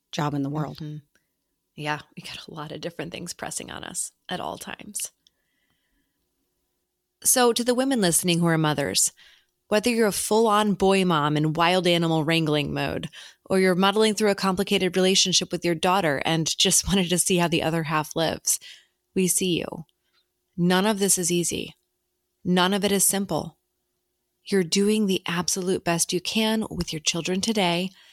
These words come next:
Speaker 2: and for your children and everyone they will meet in the future, and it is an awesome task.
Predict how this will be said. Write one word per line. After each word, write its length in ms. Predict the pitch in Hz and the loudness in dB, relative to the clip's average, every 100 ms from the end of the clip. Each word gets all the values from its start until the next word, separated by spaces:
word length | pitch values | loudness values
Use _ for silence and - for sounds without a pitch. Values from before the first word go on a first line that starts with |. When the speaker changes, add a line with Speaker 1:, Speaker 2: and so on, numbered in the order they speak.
| _ _ - | _ _ -4
Speaker 2:
and 140 | 170 | -4
for 300 | - - 220 | -4 0 0
your 160 | 220 190 | 2 0
children 460 | - 180 165 170 156 - | 0 -2 -2 -2 -2 -4
and 160 | 170 - | -4 -2
everyone 400 | 196 240 233 226 | 0 2 2 2
they 80 | |
will 120 | 214 202 | 2 2
meet 260 | 185 180 | 0 0
in 100 | - | -2
the 80 | 175 | -4
future, 540 | 165 175 165 - - - _ _ _ _ | -4 -4 -2 -4 -8 -16 _ _ _ _
and 180 | 160 156 | -6 -2
it 140 | 175 | 0
is 160 | 185 151 | 2 0
an 140 | 160 - - | -2 -4 -2
awesome 400 | 165 156 - 147 | -2 0 -2 -2
task. 540 | - 147 120 - - | -8 -10 -8 -6 -6